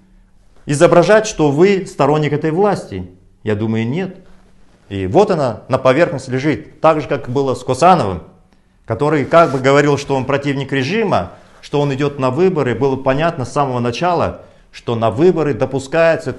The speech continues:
только клоны власти, их подставные лица, прокладки, предатели нашего народа, куклы режима. И вот поэтому,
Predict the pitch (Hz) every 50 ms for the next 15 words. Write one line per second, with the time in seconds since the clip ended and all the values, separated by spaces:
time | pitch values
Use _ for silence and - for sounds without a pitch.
0 | - - - - 156 170 170 170 - - 147 143 - - 139 147 151 147 139 131
1 | 120 113 107 120 127 151 165 156 156 - - 117 104 92 92 - 123 131 120 -
2 | - - - - - - - - - - - - - _ _ _ _ _ _ _
3 | _ _ - - 135 131 - - 139 135 139 139 135 131 135 175 190 185 - -
4 | 110 - - - 147 147 - - 151 165 170 175 156 - - - 104 98 92 -
5 | - - 139 143 123 131 160 165 160 160 147 143 131 135 131 127 - 135 120 123
6 | 123 127 139 139 135 127 123 - - - 240 226 233 202 175 170 190 190 123 117
7 | 123 120 104 90 85 78 71 - - - - _ _ _ _ _ _ _ _ _
8 | _ - 101 92 101 147 202 208 - - - - - _ _ _ _ _ _ _
9 | _ _ _ _ _ - 107 107 120 139 - 185 185 190 190 180 -